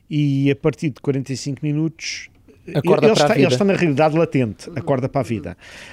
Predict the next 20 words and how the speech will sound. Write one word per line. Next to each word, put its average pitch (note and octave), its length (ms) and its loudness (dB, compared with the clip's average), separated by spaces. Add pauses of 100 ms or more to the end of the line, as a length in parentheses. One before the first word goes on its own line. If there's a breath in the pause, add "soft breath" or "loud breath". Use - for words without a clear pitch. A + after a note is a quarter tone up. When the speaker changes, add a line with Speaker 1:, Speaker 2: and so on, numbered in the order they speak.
(120 loud breath)
Speaker 1:
Acorda C#3+ 320 0
para E3 140 0
a - 20 2
vida, C3 580 -2 (460)
hum, A2+ 300 -6 (760 soft breath)
eh, - 80 -16 (480)
libertando B2+ 480 0
as A2+ 100 -4
antenas D#3+ 640 -8 (680 soft breath)
e, C3+ 840 0 (880)
e, G3 300 -14
e - 20 -8
tentando, D#3 580 0
o F3 180 -4
satélite D#3+ 400 -2
vai D#3+ 160 0
a - 20 -6
ro-, B2+ 220 -8 (100)
a D#3 60 -6
rodar. A#2 460 -6